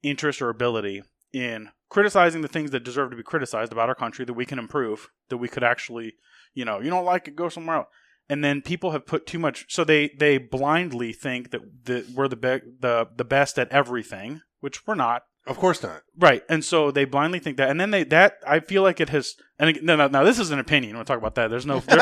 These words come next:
Speaker 1: I don't have,
Speaker 2: <laughs>
Speaker 1: the, the, I don't have any, I don't have any factual data to back this up. But I think that, like, American exceptionalism has bled into this, like, individual exceptionalism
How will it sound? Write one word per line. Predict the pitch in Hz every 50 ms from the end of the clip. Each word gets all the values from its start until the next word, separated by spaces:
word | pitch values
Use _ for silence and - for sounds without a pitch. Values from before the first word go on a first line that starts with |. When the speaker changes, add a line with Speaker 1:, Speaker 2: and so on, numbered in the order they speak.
| -
Speaker 1:
I | 160 185
don't | 208 202 190
have, | 190 175 165 - - - - - - 208 240 160
Speaker 2:
<laughs> | 175 190 196 -
Speaker 1:
the, | 190 170
the, | - -
I | 156 202
don't | 220 208
have | 208 208 185
any, | 185 170 160
I | 160 175
don't | 175
have | 180 180 160
any | 156 240 226 208
factual | 175 156 156 175 - - 269 147 139
data | 147 147 147 147 147
to | 143 135
back | 139 143 139 -
this | - - -
up. | 143 127 - - - - 156 - - -
But | - 151
I | 160 170
think | - 202 196 180 175
that, | 175 156
like, | 160 143 139 -
American | - 135 139 147 160 170 175 147
exceptionalism | 135 - - 147 135 - - 120 117 113 113 113 104 104 107 107 107 104 _ _ _ _ _ _
has | - - 135 123 120 120 117 - -
bled | 127 117 - 127 123 139 143 139 131
into | 127 135 139 123 - 131 123 113
this, | 110 117 - -
like, | 131 123 -
individual | 139 139 120 104 110 147 170 160 170 139 123 107 104
exceptionalism | - - 117 107 - - 110 104 101 104 101 98 101 101 104